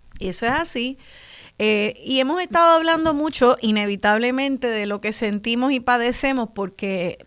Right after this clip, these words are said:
pues, ese es el estado de nuestra realidad. Es una economía difícil, tiene muchos retos, dificultades, y hay gente que lo padece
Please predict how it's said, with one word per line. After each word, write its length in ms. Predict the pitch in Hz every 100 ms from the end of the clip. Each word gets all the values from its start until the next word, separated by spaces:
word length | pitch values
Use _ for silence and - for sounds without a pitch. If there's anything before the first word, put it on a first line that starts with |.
| _
pues, 220 | 185 202 -
ese 280 | 240 208 254
es 60 | 254
el 100 | 214
estado 580 | 220 - 190 185 185 - - - - -
de 200 | 202 214
nuestra 380 | 202 202 202 196
realidad. 600 | 202 196 208 233 254 214
Es 100 | 220
una 460 | 226 233 240 233
economía 720 | 220 214 208 208 220 247 220 190
difícil, 760 | 190 - 269 262 247 226 214
tiene 260 | 226 208 220
muchos 440 | 233 233 277 247
retos, 640 | 233 226 240 240 233 226 226 - - -
dificultades, 920 | 202 226 240 208 214 202 220 233 233 233
y 100 | 220
hay 160 | 185
gente 320 | 208 202 214 208
que 100 | 208
lo 160 | 196
padece 640 | 185 185 214 - 220 202